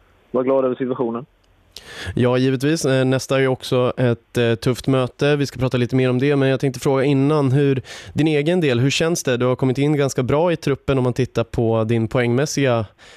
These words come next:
Speaker 2: fabrikation, om man får säga så, där du har gjort, eh, sju mål och, eh, tio ass. Vad säger du om din egen insats så här långt?
Speaker 1: Eh, ja, själv är jag ju väldigt nöjd,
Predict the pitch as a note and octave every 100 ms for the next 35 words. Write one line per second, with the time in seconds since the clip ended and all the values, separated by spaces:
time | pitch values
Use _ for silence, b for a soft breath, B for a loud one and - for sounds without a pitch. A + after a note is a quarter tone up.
0 | B - C3 B2+ C3 - - - B2+ -
1 | C3+ A#2 A#2 A#2 A2+ A#2 A#2+ A2 G#2 A2+
2 | G#2+ A#2 A2 A2+ A2 G#2+ - A#2 A2+ A2
3 | - B2+ A#2+ A#2+ A#2 A2+ A2+ A2+ G#2+ -
4 | A#2 A2 C3 A#2+ A#2+ D3 C3+ - A#2 C#3+
5 | D3+ G3+ D#3+ C3 A#2+ A2 A2 G2 G#2+ -
6 | G#2+ F#2+ G2 - - - _ - D3 C3+
7 | B2+ B2+ B2+ C#3+ - - D#3 C#3+ E3 -
8 | D3 C#3+ D#3 D#3 D3+ C#3+ D3 C#3 C#3+